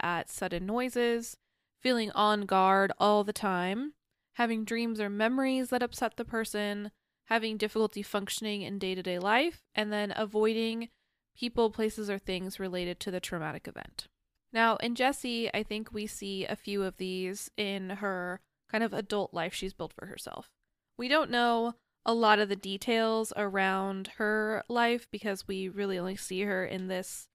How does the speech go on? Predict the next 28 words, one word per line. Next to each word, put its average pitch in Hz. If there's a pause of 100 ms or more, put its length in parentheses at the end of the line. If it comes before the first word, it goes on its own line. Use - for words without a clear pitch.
like, 170
slice 190
of 180
this -
event 185
she's 214
going 233
through. 254 (640)
And 214
she's 220 (120)
going 262
through 254
a 220
trauma 190
in 196
the 190
middle 190
of 175
the 202
story, 180
but 180
then 185
reflecting 202
back 180
on 165
a 170
past -
trauma. 95